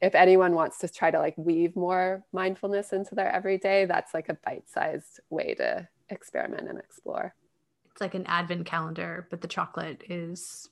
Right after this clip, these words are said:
Speaker 2: mindfulness.
Speaker 1: Exactly. <laughs>
Speaker 2: Okay, we're gonna close off with a ticket out the door. And so, silly random questions. Um, we'll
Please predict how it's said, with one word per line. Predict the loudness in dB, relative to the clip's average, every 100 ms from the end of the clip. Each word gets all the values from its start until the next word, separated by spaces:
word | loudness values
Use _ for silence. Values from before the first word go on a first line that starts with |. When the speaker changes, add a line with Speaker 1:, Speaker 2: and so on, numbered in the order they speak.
| _
Speaker 2:
mindfulness. | -10 -8 -12 -12 -14 -14 -16 -20 -20 -18
Speaker 1:
Exactly. | -12 -10 -8 -6 -6 -8
<laughs> | -14 -18 -16 -16 -18 _ _ -6
Speaker 2:
Okay, | -6
we're | -4
gonna | -2 -2
close | 0 -2 0
off | -2 -2
with | -6
a | -10
ticket | -8 -6
out | -4 -4
the | -6
door. | -6 -6 -4 -6 -4
And | -4 -2 -2 -4 -6 -8
so, | -4 0 0 0 -2 -6 -12 _
silly | -10 -4 -4 -4 -6
random | -4 -2 -2
questions. | -6 -8 -6 -2 0 0 -6 -2
Um, | 0 0 -4 -4
we'll | -2 0 -2 -4